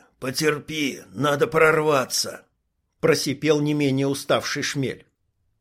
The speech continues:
Двигались путники сейчас лёгким бегом по обочине вдоль дороги, которая километра через два должна уже упереться в реку. Метрах в пяти от шоссе с обеих сторон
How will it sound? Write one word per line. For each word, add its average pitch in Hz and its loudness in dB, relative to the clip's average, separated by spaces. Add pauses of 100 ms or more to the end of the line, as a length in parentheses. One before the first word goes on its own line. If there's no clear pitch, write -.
(100)
Двигались 190 2
путники 190 -2
сейчас 196 -2
лёгким 175 0
бегом 175 2
по 147 4
обочине 165 0
вдоль 147 -2
дороги, 131 0 (240)
которая 180 2
километра 165 0
через 135 -4
два 156 2
должна 131 -2
уже 175 0
упереться 143 -2
в 123 -4
реку. 131 -8 (420)
Метрах 156 0
в - -20
пяти 147 -4
от 151 2
шоссе 160 -2
с - -4
обеих 143 -2
сторон 143 -2